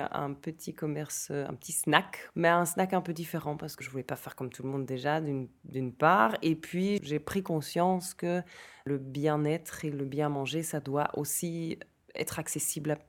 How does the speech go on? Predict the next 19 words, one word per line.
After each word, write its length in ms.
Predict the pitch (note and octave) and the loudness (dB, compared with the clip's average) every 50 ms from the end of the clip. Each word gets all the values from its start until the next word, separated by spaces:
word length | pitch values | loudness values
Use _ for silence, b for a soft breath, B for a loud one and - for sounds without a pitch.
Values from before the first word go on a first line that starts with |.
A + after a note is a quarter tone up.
| _ _ - | _ _ -8
beaucoup 260 | - E3+ F3+ - - | -6 -6 -6 -6 -6
plus 260 | - - D#3 D3+ C#3 | -8 -6 -6 -6 -4
de 160 | C3+ C#3+ C#3 | -4 -4 -4
gens 460 | C#3 C3+ C3 D3 D#3+ D#3+ D3+ D3 C#3+ - | -4 -2 -2 0 0 0 -2 -4 -6 -10
que 360 | - - C#3 C#3 C3 C3 C3 - | -8 -6 -6 -4 -4 -6 -8 -6
leur 240 | - C3 C3 C3 - | -4 -2 -2 -4 -4
portefeuille 420 | - - - - - - - C3 | -8 -12 -10 -12 -10 -8 -8 -8
peut 100 | - - | -6 -6
leur 140 | C3+ C3 B2+ | -8 -8 -8
permettre. 560 | - - A#2+ A#2 B2+ D#3 A3+ - - - - _ | -8 -10 -6 -4 -2 -2 -2 -2 -6 -14 -14 _
Parce 200 | - - A#2 - | -10 -8 -8 -8
que, 100 | - - | -6 -4
bon, 400 | C#3 B2+ B2 B2+ C3+ C#3 C3 B2 A2 - - - | -4 -4 -4 -4 -4 -4 -6 -6 -10 -14 -14 -10
voilà, 320 | C#3+ C3 C3 C#3+ G3 G3 - | -8 -6 -4 -4 -4 -4 -4
on 120 | - D3 | -4 -4
est 60 | C#3 C3+ | -4 -2
bien 220 | B2+ C#3+ C#3+ C#3 | -2 0 0 0
d'accord 440 | C#3+ C#3 - - D#3+ E3 D#3+ - - | 0 -2 -2 -2 -4 -4 -4 -4 -6
que 360 | - - D3 C#3+ C#3 - - | -4 -2 0 0 0 -2 -4